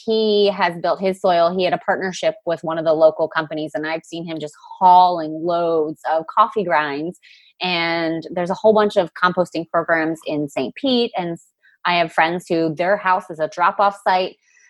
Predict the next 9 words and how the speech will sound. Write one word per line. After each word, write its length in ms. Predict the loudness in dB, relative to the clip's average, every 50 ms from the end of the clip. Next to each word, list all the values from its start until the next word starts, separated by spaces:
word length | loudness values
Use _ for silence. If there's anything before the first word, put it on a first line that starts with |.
| _ _ -4
And 180 | -2 -2 -2
so 220 | 0 2 4 4 4
I've 180 | 4 2 0
considered 420 | 0 -4 -2 -2 0 0 0 0 2
doing 260 | 2 2 2 0 0
that 180 | -2 -4 -4 -4 -6
as 120 | -8 -8 -4
well. 520 | -2 2 2 4 4 2 2 0 -2 -4 _ _ _ _ _ _
Um, 640 | -6 -4 -4 -2 -2 -2 -4 -4 -4 -4 -6 -8 -10